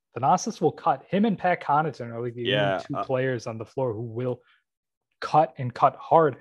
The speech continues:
Speaker 1: Bobby will do a lot of relocating on shots, but he won't, like, hard cut and hard, like, just get the defense, like, "Oh, shoot, we have to worry about this now."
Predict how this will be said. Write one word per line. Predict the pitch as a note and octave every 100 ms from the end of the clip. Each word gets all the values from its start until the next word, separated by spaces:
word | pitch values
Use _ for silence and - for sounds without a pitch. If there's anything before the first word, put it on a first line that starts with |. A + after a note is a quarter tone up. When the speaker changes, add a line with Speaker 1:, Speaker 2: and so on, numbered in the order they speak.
| _ _ -
Speaker 1:
Bobby | C#3 F#3 G3+
will | F#3
do | C#3+ D#3
a |
lot | C#3 C3
of | B2+ A2
relocating | B2 C#3+ C#3 D3 - F#3+ A3+ B3 - -
on | A#2+
shots, | A2 - B2 A#3 - _ - _
but | F3 F#3+
he |
won't, | F3 F3+ G#3+
like, | E3 D3
hard | - - D3 D#3+ D#3 B2
cut | - C#3+ - C#3+
and | C3
hard, | G#2 C#3 C#3+ C#3
like, | B2 A#2 _ _ _ _ _ C3
just | A2+ D3+ -
get | D3+ D3+
the | D3+
defense, | A2+ C3+ C3 C3 A2+
like, | A#2 -
"Oh, | C#3+ B2+
shoot, | - - B2+ -
we | C3+
have | A2+
to | B2
worry | A2+ G#2+
about | G#2+ -
this | A2+ -
now." | G2+